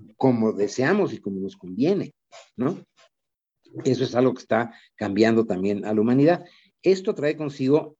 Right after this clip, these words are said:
responsabilidades. Una de ellas, la alteración del medio, que dije que empezó con la agricultura, la ganadería, y que empieza desde el origen de nuestra especie, que se, digamos, hace cuatro millones de años, con el fuego. El ser humano es el único que produce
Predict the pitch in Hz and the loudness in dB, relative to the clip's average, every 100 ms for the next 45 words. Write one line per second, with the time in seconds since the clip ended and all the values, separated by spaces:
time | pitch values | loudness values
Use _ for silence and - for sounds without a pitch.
0 | _ 113 107 101 - 92 85 73 71 - | _ -2 -2 -2 -8 -12 -10 -12 -12 -16
1 | - - 139 143 131 123 127 175 - _ | -16 -4 4 6 8 6 6 4 0 _
2 | _ _ _ _ 117 120 120 107 92 151 | _ _ _ _ 0 2 4 2 2 2
3 | 190 208 156 135 131 143 - 110 120 107 | 4 4 4 2 2 0 -4 -6 -4 -4
4 | 104 104 107 92 87 90 85 107 107 107 | -10 -8 -6 -4 -6 -8 -8 0 2 2
5 | 90 87 85 85 95 120 135 123 107 190 | 0 -4 -10 -8 0 2 4 0 2 2
6 | 190 147 - _ _ 127 131 110 117 113 | 2 -6 -10 _ _ 6 6 6 0 -2
7 | - 117 196 220 127 101 - _ _ 104 | -4 -2 -2 -2 -6 -8 -12 _ _ -8
8 | 104 101 110 101 - 131 127 135 123 - | -6 -4 -2 -2 2 2 4 4 2 0
9 | _ _ _ 107 101 98 90 - 104 - | _ _ _ 2 4 4 0 -6 -10 -10
10 | _ 110 104 104 101 101 - - 107 110 | _ -6 -4 -2 -4 -8 -4 0 2 4
11 | 113 113 110 113 113 131 139 _ _ _ | 4 2 2 0 -2 -2 -4 _ _ _
12 | _ - 123 113 - 117 - - _ _ | _ -2 -2 -2 -4 -4 -4 -10 _ _
13 | - 95 113 123 120 113 120 120 117 101 | -14 -12 -8 -2 0 0 0 -2 -4 -6
14 | - 147 143 135 - 101 - 113 117 214 | -4 0 0 -2 -8 -12 -6 -4 -2 -2
15 | 202 | -4